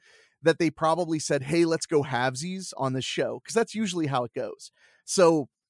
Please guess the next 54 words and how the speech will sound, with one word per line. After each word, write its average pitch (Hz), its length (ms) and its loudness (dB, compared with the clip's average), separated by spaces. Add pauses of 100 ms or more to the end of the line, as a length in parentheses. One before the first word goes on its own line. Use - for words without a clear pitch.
(120)
a 156 80 2
tel-, 170 440 2
so 175 160 -2
Lorimar 180 460 2
would 151 140 -4
come 139 260 -4
to 135 340 -6
New 214 160 -4
Line 143 300 -2
and 131 100 -6
basically 143 340 -4
say, 135 200 -4
like, 131 260 -6 (160)
"Let's 160 220 0
finance 151 680 -4
a 139 260 0
show 156 340 2
based 147 300 -2
on 143 100 -2
your 135 120 -4
most 135 240 -6
popular 135 520 -4
intellectual 123 440 -8
property, 131 460 -4
Freddy 123 280 -6
Krueger. 143 420 -6 (320)
We'll 185 200 8
pay 185 200 0
for 185 160 -4
half. 131 380 -2 (240)
You'll 175 200 4
pay 180 160 -2
for 185 140 -6
the 156 140 -2
other 135 180 -2
half. 127 260 -2 (200)
You'll 170 280 2
own 185 200 2
the 165 80 -4
copyright. 151 640 -2
We'll 175 340 0
own 165 160 -2
the 151 60 -2
T 160 220 -10
V 170 180 -8
rights 127 320 -2
for 120 140 -10
however 127 400 -2
many 120 180 -4
years, 113 340 -8
who 131 100 -8
knows 120 200 -8
how 113 100 -10
long." 113 360 -10